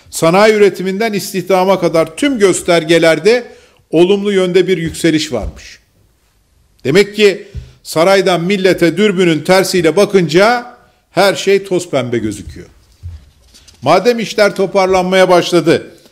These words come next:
istihdam artışa geçti, neden Sosyal Güvenlik Kurumunuz sekiz aydır sigortalı sayılarını açıklamıyor?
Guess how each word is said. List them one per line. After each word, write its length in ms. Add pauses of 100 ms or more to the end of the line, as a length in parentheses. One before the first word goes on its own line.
(540)
istihdam 560
artışa 400
geçti, 720 (360)
neden 420
Sosyal 500
Güvenlik 640
Kurumunuz 640 (280)
sekiz 500
aydır 500 (440)
sigortalı 720
sayılarını 540
açıklamıyor? 640